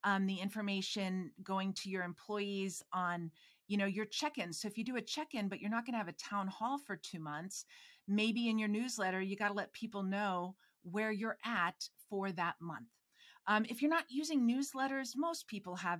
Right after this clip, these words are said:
intranets now, right? So having a space on your intranet, an O K R corner, or some other way to making sure people can, can hear progress and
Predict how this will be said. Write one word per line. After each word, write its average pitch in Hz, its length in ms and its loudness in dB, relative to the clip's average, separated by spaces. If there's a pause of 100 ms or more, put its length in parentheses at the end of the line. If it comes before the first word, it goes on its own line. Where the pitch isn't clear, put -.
(160)
intranets 214 680 -2
now, 220 420 2 (340)
right? 233 340 4
So 262 180 2
having 277 440 2
a - 60 4
space - 680 -4
on 202 200 0
your 202 100 -2 (100)
intranet, 202 480 -2
an 175 120 -4
O 175 100 -2
K 196 200 -6
R 185 160 -2
corner, 196 520 -2
or 180 80 -6
some 190 420 -2
other 196 300 0
way 175 500 -4 (380)
to 247 100 2
making 220 360 4
sure 214 260 0
people 196 580 -6
can, 175 300 -4 (420)
can 202 140 0
hear 233 400 -2
progress 190 720 0
and 175 140 -4